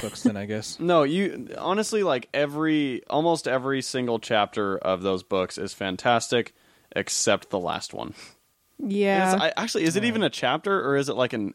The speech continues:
Speaker 2: epilogue?
Speaker 3: I think it's just an epilogue.
Speaker 2: Yeah. Honestly, you don't need to read it.
Speaker 1: Hashtag ban Potter epilogue, bro. <laughs>
Speaker 3: Yeah, if you're reading them, just, just skip that.
Speaker 2: Yep, I was right. James Sirius Potter.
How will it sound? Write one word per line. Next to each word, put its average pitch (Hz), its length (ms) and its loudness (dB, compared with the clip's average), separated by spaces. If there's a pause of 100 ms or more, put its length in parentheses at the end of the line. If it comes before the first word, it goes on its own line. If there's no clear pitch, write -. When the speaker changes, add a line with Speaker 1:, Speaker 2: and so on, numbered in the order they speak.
Speaker 2:
epilogue? 92 520 -4 (520)
Speaker 3:
I 254 140 2
think 311 220 2
it's 240 180 2
just - 240 -4
an 175 140 0
epilogue. 170 640 0 (300)
Speaker 2:
Yeah. - 220 -12 (260)
Honestly, 147 360 2
you 120 40 2
don't 107 140 2
need 98 140 -2
to 87 60 -4
read 87 180 -2
it. 87 60 -2
Speaker 1:
Hashtag 156 520 2 (100)
ban 151 640 2
Potter 135 380 4
epilogue, 98 600 0 (480)
bro. 311 420 2
<laughs> - 40 -4 (840)
Speaker 3:
Yeah, 220 160 4
if 220 100 -6
you're 262 100 4
reading 277 360 4
them, 247 200 4
just, 233 380 0
just - 220 2
skip - 380 0
that. 185 360 2 (300)
Speaker 2:
Yep, 151 180 4
I 147 120 4
was 143 120 2
right. 120 240 4
James 131 300 2
Sirius 107 400 0
Potter. 90 400 -4